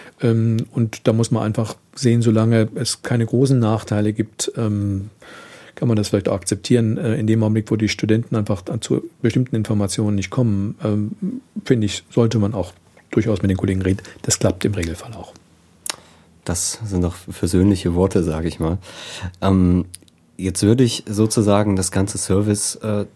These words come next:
Speaker 2: Thema, womit auch die Studenten und die Studentinnen natürlich am meisten zu tun haben, bisschen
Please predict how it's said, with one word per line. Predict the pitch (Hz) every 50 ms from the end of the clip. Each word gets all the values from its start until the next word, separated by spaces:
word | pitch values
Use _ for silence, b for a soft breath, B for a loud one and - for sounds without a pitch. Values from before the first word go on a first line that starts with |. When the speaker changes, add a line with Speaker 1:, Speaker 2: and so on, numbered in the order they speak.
| _
Speaker 2:
Thema, | - - 98 101 110 110 107 104 104 104 104 98
womit | 95 87 90 92 90 90 - - - - -
auch | 95 95 92 - -
die | - 90
Studenten | - - 95 87 101 107 117 110 - 104 98 90
und | 90 90 87
die | -
Studentinnen | - 95 87 92 92 98 - - 90 87 90
natürlich | 90 87 - - 90 87 85 - - -
am | 98 92 87
meisten | 85 90 90 - - 110
zu | 107 - -
tun | - - 101 95
haben, | 92 90 90 B B B B B B B B B _ _
bisschen | - 113 - - - 120 110 113 113